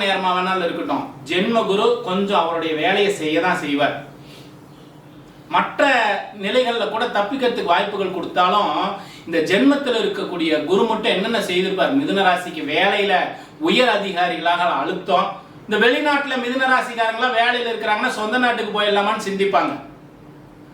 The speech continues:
அதே போல வேலையை விட்டுட்டு வேற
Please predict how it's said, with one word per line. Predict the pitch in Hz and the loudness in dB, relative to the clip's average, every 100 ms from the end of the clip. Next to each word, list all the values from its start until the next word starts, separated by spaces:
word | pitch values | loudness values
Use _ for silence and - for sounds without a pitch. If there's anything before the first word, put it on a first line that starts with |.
| - - - 175 | -20 -20 -2 2
அதே | 294 311 311 | 4 2 2
போல | 277 294 330 330 - - - - 175 | 0 0 0 -2 -6 -20 -20 -18 0
வேலையை | 240 302 302 285 233 - - | 2 4 2 2 0 -2 -8
விட்டுட்டு | 220 302 285 214 | -12 -6 -4 0
வேற | 277 | 2